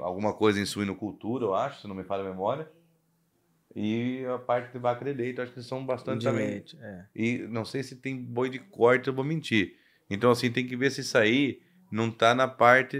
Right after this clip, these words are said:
Speaker 1: de, de, vamos dizer assim, robôs pra frigoríficos, pra
Speaker 2: Entendeu?
Speaker 1: pra
Speaker 2: Indústria.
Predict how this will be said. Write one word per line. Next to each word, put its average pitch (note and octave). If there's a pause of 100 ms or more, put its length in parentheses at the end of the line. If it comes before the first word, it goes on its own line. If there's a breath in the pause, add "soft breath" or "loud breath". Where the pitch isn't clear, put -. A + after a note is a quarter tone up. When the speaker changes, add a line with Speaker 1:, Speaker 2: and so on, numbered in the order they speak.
(160)
Speaker 1:
de, A2+
de, A2 (120)
vamos B2
dizer B2
assim, C3
robôs C3+
pra G2
frigoríficos, B2
pra G2
Speaker 2:
Entendeu? B2+
Speaker 1:
pra A2+
Speaker 2:
Indústria. A2+